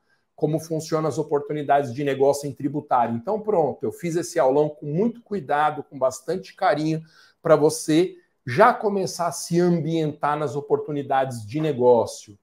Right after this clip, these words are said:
da advocacia tributária. Eu escolhi uma toda especial, que é a grande oportunidade da atualidade, a discussão da base de cálculo do I C M S na conta de luz, famosa tese de tusde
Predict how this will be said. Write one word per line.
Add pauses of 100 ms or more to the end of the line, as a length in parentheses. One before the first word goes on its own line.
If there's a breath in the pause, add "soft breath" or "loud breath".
da
advocacia
tributária.
Eu
escolhi
uma
toda
especial, (340 soft breath)
que
é
a
grande
oportunidade
da
atualidade,
a
discussão (240 soft breath)
da
base
de
cálculo
do
I
C
M
S
na
conta
de
luz,
famosa (160)
tese
de
tusde